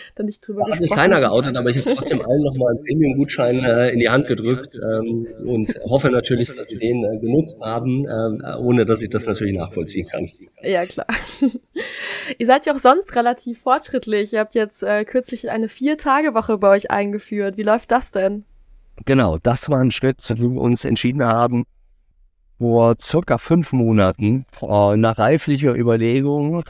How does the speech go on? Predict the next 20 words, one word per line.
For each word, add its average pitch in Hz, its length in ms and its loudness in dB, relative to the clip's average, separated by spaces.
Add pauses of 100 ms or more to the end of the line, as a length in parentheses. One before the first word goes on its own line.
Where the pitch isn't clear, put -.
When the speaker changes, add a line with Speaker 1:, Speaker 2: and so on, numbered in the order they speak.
(100)
Speaker 2:
ähm, 117 380 2
haben 120 120 4
wir 123 80 4
gesagt, 113 380 -2
das 123 140 -2
ist 117 160 -2
eine 110 200 2
nächste 120 460 0
gute 127 320 0
Entwicklung 120 640 2
für - 140 -8
uns 120 280 0
als 104 300 2
Unternehmen 113 480 0
und 113 80 2
als 101 160 -2
Arbeitgeber 117 640 2
und 101 140 0
haben 107 120 0
deswegen 120 540 2